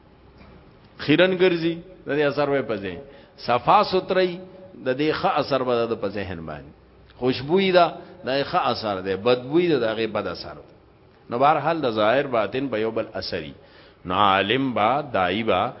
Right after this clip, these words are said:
صفا ستري. یا ایو الذین آمنو، اے ایمان والو، اذا قمتم الی الصلاة،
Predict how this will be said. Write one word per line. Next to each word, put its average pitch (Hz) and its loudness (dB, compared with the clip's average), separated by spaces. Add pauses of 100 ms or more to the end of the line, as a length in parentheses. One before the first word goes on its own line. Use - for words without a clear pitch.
(260)
صفا 110 -2
ستري. 82 -8 (600)
یا 87 2
ایو 104 4
الذین 104 2
آمنو، 117 0 (220)
اے 90 0
ایمان 117 0
والو، 117 4 (340)
اذا 104 2
قمتم 117 -4
الی 117 0
الصلاة، 120 2